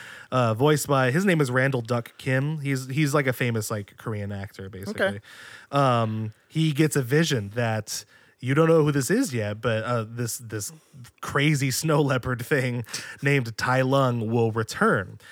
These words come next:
Speaker 1: And that completely scares the crap out of Shifu. <clears throat> And so he sends more people out. And so
Speaker 2: He sends
Speaker 1: the
Speaker 2: this duck to be
Speaker 1: he
Speaker 2: like, "Go
Speaker 1: sends
Speaker 2: tell
Speaker 1: this
Speaker 2: them to
Speaker 1: yeah,
Speaker 2: double
Speaker 1: go tell
Speaker 2: everything."
Speaker 1: him at this prison that they have him in to double everything.
Speaker 2: Yeah.
Speaker 1: Um, and so they're all like, you know, "The only thing that can stop him is the Dragon Warrior."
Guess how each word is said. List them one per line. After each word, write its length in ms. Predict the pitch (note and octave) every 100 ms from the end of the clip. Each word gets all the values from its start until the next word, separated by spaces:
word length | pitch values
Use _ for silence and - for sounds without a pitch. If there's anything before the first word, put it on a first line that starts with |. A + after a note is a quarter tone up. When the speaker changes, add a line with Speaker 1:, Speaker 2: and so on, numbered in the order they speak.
| - -
Speaker 1:
And 220 | C3+ B2
that 140 | B2+ -
completely 800 | C3+ B2 - E3+ F3+ F#3 D#3 C#3
scares 360 | - C#3+ B2+
the 60 | A#2
crap 300 | - B2 A2+
out 80 | A2
of 80 | G#2+
Shifu. 540 | B2 G#2 A2 G2+ G2+ - - - - -
<clears throat> 640 | A#3 - - - B3 D3+
And 240 | C#3 C3 A#2
so 460 | C3 A#2+ A2+ G#2+ - _
he 140 | A#2+
sends 340 | - C3 A#2
more 160 | A#2+ A#2
people 340 | B2+ A#2+ A#2+
out. 300 | A#2 A2+ A2
And 180 | A#2+ B2
so 300 | C3+ B2 A#2
Speaker 2:
He 60 | A2+
sends 240 | F#3 G3
Speaker 1:
the 60 | F#3+
Speaker 2:
this 120 | E3
duck 420 | D3+ E3+ D#3 -
to 80 | -
be 80 | E3
Speaker 1:
he 40 | E3
Speaker 2:
like, 120 | D3
"Go 80 | E3
Speaker 1:
sends 120 | D#3
Speaker 2:
tell 80 | D#3+
Speaker 1:
this 60 | -
Speaker 2:
them 140 | E3
to 60 | D#3+
Speaker 1:
yeah, 100 | D3+
Speaker 2:
double 160 | F#3+ A3
Speaker 1:
go 40 | A3
tell 260 | G3+ G#3+
Speaker 2:
everything." 260 | G3+ G3 F3
Speaker 1:
him 40 | - -
at 120 | D#3+
this 120 | F3+
prison 360 | D#3+ F#3+ F3 E3+
that 80 | D#3+
they 100 | D#3
have 140 | E3
him 80 | D#3+
in 80 | E3
to 80 | D#3
double 340 | D3+ F#3 F3
everything. 540 | D#3+ D3+ D3 C#3 B2+ B2
Speaker 2:
Yeah. 300 | F#3 D#3+ D#3+ -
Speaker 1:
Um, 260 | D3 C#3+ C3+
and 120 | D3
so 140 | D#3 D#3
they're 160 | D#3
all 140 | D3 D3
like, 360 | C#3 C3 B2+
you 80 | D3+
know, 140 | B2+ G#2+
"The 80 | A2
only 180 | C#3 C#3+
thing 140 | D3
that 100 | C3+
can 120 | C3
stop 360 | B2+ D3 D3 F3
him 120 | B2+
is 140 | A#2+ A2
the 80 | A2+
Dragon 500 | B2 B2 B2 C3 B2+
Warrior." 580 | D#3+ A#3 A#2+ F#2+ F2